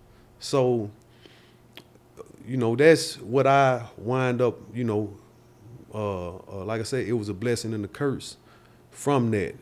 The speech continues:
And, you know, ultimately I got, wind up, uh, being sentenced to life in prison. I, I wind up getting caught up in a, a drug conspiracy with, uh, some people out of California, some people I didn't know.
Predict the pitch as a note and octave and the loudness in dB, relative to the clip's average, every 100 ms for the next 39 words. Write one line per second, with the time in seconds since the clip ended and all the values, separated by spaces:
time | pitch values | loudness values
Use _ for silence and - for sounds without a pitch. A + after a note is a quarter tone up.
0 | - G#2 A2+ G#2+ G#2 G2+ - - - - | -10 -4 -2 0 -2 -4 -12 -20 -20 -20
1 | - A#2 G#2+ G#2+ C3 C3+ B2 B2+ C3 A2+ | -6 -2 0 2 0 0 -2 0 -2 -2
2 | A2 A#2 A#2+ A2 - G2 A#2+ A#2+ B2 A2+ | -6 -2 -4 -4 -10 -4 0 0 -2 -4
3 | - G#2 G2 F#2 F2+ F#2 A#2+ B2+ - D3 | -10 -8 -6 -6 -8 -6 -2 -2 0 -2
4 | B2+ - A#2 C3 B2 C3 A2 D#3 C3 F#2+ | -2 -4 -2 0 0 -4 -2 0 0 -4
5 | - - - A2 A2 G2+ G#2+ A#2 B2+ B2 | -14 -20 -10 -4 -4 -2 -2 0 0 0
6 | B2 A#2 A2+ A#2 - B2+ B2 A#2+ A#2+ G#2+ | -2 -4 -6 -8 -2 0 0 -2 -4 -4
7 | G2 - F#2+ F#2 A2+ C#3 B2 A2 - A#2+ | -6 -10 -14 -8 0 0 0 -4 -6 -2
8 | A#2+ A2+ - A#2 A2 G#2+ G#2+ G2+ - F2+ | -2 -2 -6 -8 -10 -8 -6 -6 -10 -10
9 | F2 - F#2+ B2 A2+ A2+ A2 G#2+ B2 A2+ | -10 -12 -10 -10 -6 -4 -4 -4 -4 -4
10 | - A#2+ A#2 G#2 G#2 A2 A2 A2+ B2 A2+ | -4 -2 -2 -6 -10 -4 -2 -2 -4 -4
11 | A2 G#2+ A2+ | -4 -4 -6